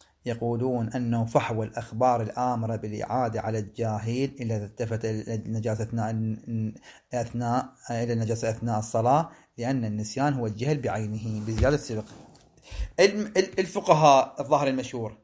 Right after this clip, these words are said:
فرقوا بين كون التذكر أثناء الصلاة، فيقول هذا حالة، حالة جاهل أيضًا، وإذا كان بعد الصلاة يحكم بالصحة.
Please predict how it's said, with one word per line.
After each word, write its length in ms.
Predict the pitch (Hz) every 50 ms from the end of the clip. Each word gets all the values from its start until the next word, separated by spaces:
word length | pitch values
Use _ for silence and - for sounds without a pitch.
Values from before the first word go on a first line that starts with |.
| _ _ _
فرقوا 460 | - 175 175 180 175 165 - 156 143
بين 480 | 127 117 - 165 165 156 143 131 123 120
كون 360 | - 165 160 170 156 143 135 131
التذكر 1160 | 127 120 120 120 120 120 120 123 123 120 120 120 123 131 - 170 170 170 - - 139 123 123
أثناء 340 | 120 - 139 160 175 185 190
الصلاة، 720 | 170 - - 180 175 180 175 170 165 165 165 165 - - _ _ _ _ _ _ _ _ _ _ _ _ _ _ -
فيقول 440 | - 139 139 120 123 156 170 156
هذا 340 | 135 156 160 175 175 170 175
حالة، 300 | - - 156 170 185 180
حالة 340 | 151 - 156 165 190 190 151 123
جاهل 380 | 123 143 131 117 113 127 120 -
أيضًا، 360 | 127 120 113 110 113 113 113 113 - _ _ _ _ _ _ _ _ _ _ _ _ _ _ -
وإذا 520 | 123 123 139 156 151 147 151 147 151 151 147
كان 300 | - 175 180 165 151 156
بعد 180 | - 269 - 190
الصلاة 380 | 165 - - 180 185 208 214
يحكم 360 | 185 170 - 160 - 226 226
بالصحة. 640 | 175 151 - - 147 117 - - - 113 110 107 -